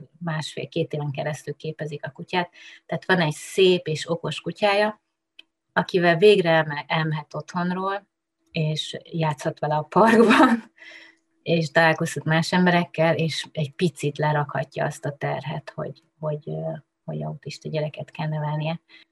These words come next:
Tök jó, hogy van autista kutya, autista,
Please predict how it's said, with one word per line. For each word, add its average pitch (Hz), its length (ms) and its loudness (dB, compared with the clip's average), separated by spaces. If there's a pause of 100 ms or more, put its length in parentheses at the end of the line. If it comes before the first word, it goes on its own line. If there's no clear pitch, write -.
(220)
Tök 240 260 4
jó, 170 120 6
hogy 170 140 6
van 175 180 2
autista 175 460 -2
kutya, 226 680 2 (420)
autista, 165 420 -6